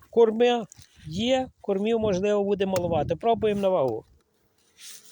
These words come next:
Дивіться. Дана сім'я кормів має мало. Все. Ми взяли на вагу,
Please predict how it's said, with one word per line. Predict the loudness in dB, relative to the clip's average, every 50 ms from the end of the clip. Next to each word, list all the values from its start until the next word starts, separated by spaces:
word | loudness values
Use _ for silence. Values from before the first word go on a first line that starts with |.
| -20 -20 -20 -20 -18 -18 -20 -20 -20 -20 -18 -18 -18 -10
Дивіться. | -8 -6 -6 -6 -6 -8 -10 -12 -14 -14 -14 _ -20 -20 -20 -20 -20 -20 -20 -20 -20 -20 -20 _ _ _ _ _
Дана | -2 0 0 2 2 0 -2
сім'я | -2 -6 -4 -4 -4 -4 -4
кормів | -4 -6 -6 -4 -4 -4
має | -2 -2 -2 0 0
мало. | -2 -2 -4 -4 -6 -8 -10 -12 _ _ _ _ _ _ _ _ _ _ _ _ _ _ _ _ _ _ _ _ _ _ _ _ _ _ _
Все. | _ -6 -2 0 0 0 -2 -6 -14 -20 _ _ -20 _ _ _ _ _ _ _ _ _ _ _ _ _ _ -20 -20 -20 -18 -10
Ми | -4 -2 0 0
взяли | 0 0 0 0 0 2 0 0
на | 0 -2
вагу, | -2 -2 0 0 0 -2 -2 -4